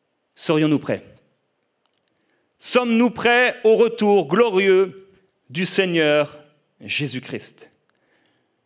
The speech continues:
Nous devons être prêts. Et je veux lire le chapitre d'Apocalypse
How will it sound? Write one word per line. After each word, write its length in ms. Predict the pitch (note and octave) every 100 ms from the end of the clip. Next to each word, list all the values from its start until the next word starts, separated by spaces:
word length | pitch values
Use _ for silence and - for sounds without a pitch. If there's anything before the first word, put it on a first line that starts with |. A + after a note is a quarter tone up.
| _ _ _
Nous 180 | D#3+ A3+
devons 560 | G3 A3+ G3+ A3+ G#3+ - _
être 200 | F3 F3
prêts. 460 | F3 - E3 - - _ _ _ _ _ _ _ _ _ _ _ -
Et 80 | D3+
je 80 | F#3
veux 140 | G3+
lire 260 | A3 A#3 G#3
le 60 |
chapitre 480 | F#3+ G3 G#3+ G#3 -
d'Apocalypse 840 | F3+ - F3+ F#3 G3 - - -